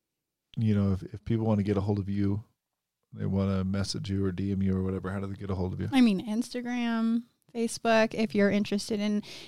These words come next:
Speaker 2: in the pregnancy classes, um, A Caring Pregnancy Center, go ahead and get a hold of them here locally, Pueblo, um,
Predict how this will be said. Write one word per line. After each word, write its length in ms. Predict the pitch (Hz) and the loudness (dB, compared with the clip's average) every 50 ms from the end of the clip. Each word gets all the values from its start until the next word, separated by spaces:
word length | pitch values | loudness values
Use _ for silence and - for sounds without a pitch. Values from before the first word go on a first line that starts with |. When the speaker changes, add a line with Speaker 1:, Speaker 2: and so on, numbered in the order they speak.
| - - | 2 6
Speaker 2:
in 120 | 226 220 | 6 6
the 80 | 208 208 | 6 6
pregnancy 480 | - 226 214 233 226 185 - - 226 | 6 6 6 4 2 0 0 0 0
classes, 680 | - - 226 208 214 214 - 226 214 208 208 214 214 - | 2 4 6 6 4 4 4 4 4 4 4 4 2 2
um, 220 | - 220 202 202 | 2 2 2 0
A 80 | 208 214 | 0 0
Caring 260 | - 226 214 214 214 | 0 2 2 2 4
Pregnancy 460 | - 233 220 233 226 208 - - 240 | 4 2 2 2 0 -2 0 0 0
Center, 320 | 214 - 240 233 233 226 226 | 2 4 4 4 4 4 4
go 120 | 214 208 | 4 4
ahead 160 | 220 214 220 214 | 4 4 2 2
and 80 | 208 | 2
get 100 | 208 202 | 2 2
a 40 | 208 | 2
hold 200 | - 208 202 208 | 2 0 0 0
of 140 | 202 208 - | -2 -2 0
them 420 | 220 240 262 277 285 294 294 320 - - - - _ | 4 6 6 8 10 10 8 8 6 2 -8 -20 _
here 360 | _ - 226 220 214 208 208 - | _ 4 6 8 8 8 6 4
locally, 540 | 233 226 208 208 - - 220 220 233 233 233 | 4 6 6 6 4 4 2 4 4 2 0
Pueblo, 500 | - - 220 208 220 220 220 220 233 226 233 | 0 -2 -2 0 2 4 4 4 2 2 0
um, 500 | - 233 220 220 208 202 202 190 196 190 | 2 4 4 6 6 4 4 2 0 -2